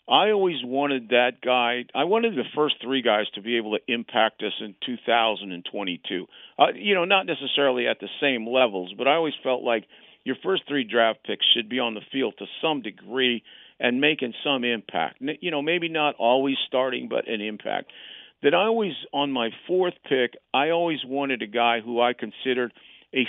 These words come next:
specialized starter. You know, somebody that was at a little bit different devalued position, like a fullback, maybe a tight end, uh, maybe a slot, uh, maybe just a great special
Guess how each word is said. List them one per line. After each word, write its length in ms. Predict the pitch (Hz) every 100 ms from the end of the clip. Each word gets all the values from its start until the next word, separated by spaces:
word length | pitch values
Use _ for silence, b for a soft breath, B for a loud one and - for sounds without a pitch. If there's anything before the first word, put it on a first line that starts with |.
| -
specialized 880 | - 147 139 - 127 123 117 113 104 - -
starter. 540 | 107 107 107 - - - B B B
You 80 | 143
know, 160 | 131 -
somebody 360 | 156 156 143 135
that 100 | 123
was 160 | 120 110
at 60 |
a 60 | 113
little 200 | 135 151
bit 220 | 143 139
different 420 | 139 135 131 92
devalued 600 | 120 117 123 127 123 117
position, 560 | - 110 120 117 123 117
like 180 | 107 -
a 60 | 95 -
fullback, 580 | 143 135 123 123 120 113 - b b b
maybe 280 | - 127 117
a 40 | 117
tight 380 | - 117 117
end, 440 | 117 117 117 113 110 b b b -
uh, 180 | 110
maybe 300 | 107 127 120
a 60 | 110 - -
slot, 420 | - 123 127 123 - - - b b b
uh, 140 | - 113
maybe 260 | 135 156
just 200 | 143 156
a 40 | 139
great 420 | 104 127 151 160 - -
special 440 | 135 143 - 123